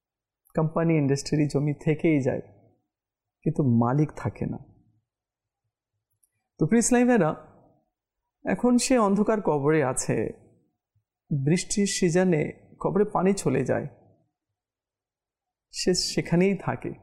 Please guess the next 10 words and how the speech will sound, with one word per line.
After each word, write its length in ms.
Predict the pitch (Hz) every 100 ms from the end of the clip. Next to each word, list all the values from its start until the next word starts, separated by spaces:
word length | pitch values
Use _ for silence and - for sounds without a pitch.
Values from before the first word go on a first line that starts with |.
| _ _ _ _ _ _ _ _ _ _ _ _ -
আহ, 160 | 135 - - - _ _ _ _ _ _ _
কবরের 460 | - 143 151 160 151
জীবনটা 560 | 127 135 147 156 139 - - - _ _ _ _
কত 240 | 175 196 240 - - _ _ _ _ _ -
কঠিন 400 | 190 190 262 226
রয়েছে, 440 | 127 147 - - - - _ _ _ _ _ _ _
কিন্তু 160 | - 302
সবার 380 | - 233 247 262
জন্য 180 | 262 262
নয়। 340 | 240 147 120